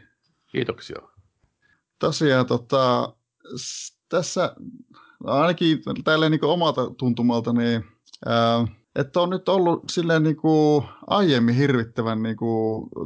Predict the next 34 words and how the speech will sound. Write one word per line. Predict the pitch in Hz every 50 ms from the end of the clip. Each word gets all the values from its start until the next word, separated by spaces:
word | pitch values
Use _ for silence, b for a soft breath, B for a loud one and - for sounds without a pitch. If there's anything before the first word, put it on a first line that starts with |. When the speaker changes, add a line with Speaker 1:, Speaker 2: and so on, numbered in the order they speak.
| - -
Speaker 2:
tunnettu | - 160 156 135 120 110 - - - 120 107 - -
nimimerkki, | 135 139 143 135 123 113 113 110 113 - - - 110
mutta | 110 - -
tässä | - - 143 135 - 156 139 - - - - 127 135
hiljattain | 170 165 160 143 131 123 - - 120 113 113 113 113
näitten | 113 117 - - - 123 120 117 120
niinku | 120 117 113 127
maajoukkue-, | 135 143 143 131 117 110 110 110 - - - 113 110 110 104 - _ _ - 123
ää, | 127 120 117 113 113
foorumipuitten | 113 - 156 151 143 123 113 107 113 110 107 - 113 110 117 - - 117 107
kautta, | 101 117 110 110 - - - 113 113 - - _ _ _ _ _ -
kautta, | - 120 117 117 - 117 104
tuota, | 113 113 113 - - 117
teikäläisen | 123 117 117 117 117 120 - 127 120 120
nimimerkki | 127 127 131 120 113 104 107 - - - - 117
on | 117
alkanut | 113 113 113 110 -
tulla | - 113 113 113
vähän | 117 120 120
tutummaksi. | 135 123 123 117 104 104 110 98 - - - - 117 107 - - _ _ _ _ _ _ _ _ _ _ _ _ _ _ _ _ _ _ _
Speaker 1:
Joo, | - 160 170 202 170 147 135 127
no | 120 127
se | 120 - - 131
on | 123 120 117
lähinnä | 123 117 113 110 104 107 104
ollut | 98 98 98 101
ihan | 98 98 95 90 - - -
oma | - 113 117 110 107 104 90
valinta, | 104 104 104 104 98 87 82 - - - - -
että, | - - - - - -
tota, | - - - - - 98 92 90
mä | 98 95 95
oon | 98 98 95
enemmän | 95 95 92 92 98 101 92 92 87 69